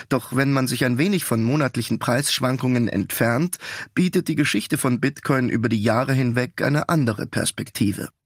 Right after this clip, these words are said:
Darüber hinaus gewinnt sein Preis stetig an Stabilität, da immer mehr Investoren ihr Geld und ihr Vertrauen in das Halten von Bitcoins in ihren Wallets setzen.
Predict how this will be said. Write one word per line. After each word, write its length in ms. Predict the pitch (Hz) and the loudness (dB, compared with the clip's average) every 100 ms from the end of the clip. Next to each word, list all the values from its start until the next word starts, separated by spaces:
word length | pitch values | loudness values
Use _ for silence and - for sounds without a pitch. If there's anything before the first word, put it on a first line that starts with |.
| _ _ _ _ _ _ _ _ - | _ _ _ _ _ _ _ _ -4
Darüber 300 | 156 196 180 | -2 2 2
hinaus 420 | 139 127 127 147 | 2 2 2 0
gewinnt 280 | 147 135 143 | 2 2 2
sein 180 | 139 123 | 0 -2
Preis 320 | 135 139 143 | 0 0 0
stetig 420 | - 180 - 113 | 0 -2 0 0
an 120 | 117 | 0
Stabilität, 920 | 101 123 117 117 120 - 143 107 - - - - - | 0 0 0 2 0 0 0 0 -4 -14 -14 -14 -4
da 100 | 131 | -2
immer 280 | - 190 165 | 2 2 4
mehr 360 | 127 151 139 | 4 2 2
Investoren 680 | 123 120 113 - 135 127 127 | 0 0 0 0 0 2 2
ihr 180 | - 117 | 2 0
Geld 440 | 120 117 147 - | 2 0 0 -2
und 160 | 113 104 | -4 0
ihr 100 | 117 | 0
Vertrauen 640 | 117 - 120 117 127 139 - - - | -2 -2 0 2 2 0 -2 -14 -4
in 120 | 131 | 0
das 240 | 135 131 139 | 2 0 0
Halten 320 | 156 - 120 | -2 -2 -2
von 240 | 120 117 | 0 0
Bitcoins 680 | 127 123 - 120 113 107 - | 0 -4 -2 0 0 0 0
in 160 | 110 | 0
ihren 380 | - 110 101 110 | 0 0 0 0
Wallets 400 | 120 107 98 - - | 2 0 0 -4 -2
setzen. 500 | 110 120 - - | -2 -2 -2 -4